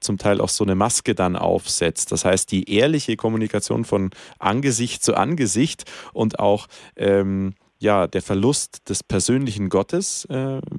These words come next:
der ja doch leider im, im Westen unserer Welt, ähm, so ein bisschen vor sich hin schreitet, führt dazu, dass man eben meint,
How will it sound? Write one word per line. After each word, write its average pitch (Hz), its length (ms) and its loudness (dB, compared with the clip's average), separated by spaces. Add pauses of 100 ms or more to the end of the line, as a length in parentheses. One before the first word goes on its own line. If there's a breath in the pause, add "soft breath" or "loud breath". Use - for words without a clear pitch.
(240)
der 110 140 4
ja 110 120 2
doch 117 280 0
leider 104 380 2
im, 101 300 -2
im 98 240 -2
Westen - 280 -2
unserer 101 320 0
Welt, 101 240 2 (400 loud breath)
ähm, 101 280 2
so 101 160 0
ein 98 60 -4
bisschen 110 220 -2
vor 107 200 0
sich 104 180 -2
hin 120 260 -2 (260 loud breath)
schreitet, 98 600 2 (180 loud breath)
führt 180 340 0
dazu, 95 280 -2
dass 101 180 -2
man 107 140 -2
eben 101 260 -2
meint, 98 440 0